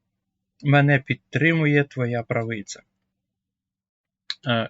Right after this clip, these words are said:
коли ми читаємо цей вірш, ми бачимо, що Давид, він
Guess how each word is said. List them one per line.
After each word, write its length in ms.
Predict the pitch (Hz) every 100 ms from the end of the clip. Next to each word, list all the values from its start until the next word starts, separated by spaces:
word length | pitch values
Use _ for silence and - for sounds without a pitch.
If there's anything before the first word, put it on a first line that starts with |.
| -
коли 200 | 151 165
ми 120 | 131
читаємо 360 | - 147 131 123
цей 220 | 127 135
вірш, 340 | 233 220 - _ _ _ -
ми 140 | 143 135
бачимо, 480 | 180 190 147 139
що 200 | 131 -
Давид, 440 | 131 131 160 214 135
він 260 | 156 156